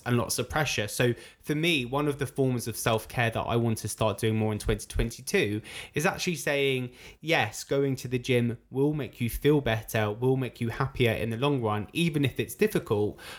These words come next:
But actually, if you don't go every single day, that's also okay too. Like, don't be too hard on yourself. That is also self-care, just as much as it is actually physically going to the gym as well.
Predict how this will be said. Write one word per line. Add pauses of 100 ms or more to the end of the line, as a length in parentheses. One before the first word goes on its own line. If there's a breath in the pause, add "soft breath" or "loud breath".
But
actually, (240 loud breath)
if
you
don't
go
every
single
day, (180 loud breath)
that's
also
okay
too.
Like,
don't
be
too
hard
on
yourself. (140)
That
is
also
self-care, (240 loud breath)
just
as
much
as
it
is (220 loud breath)
actually
physically
going
to
the
gym
as
well.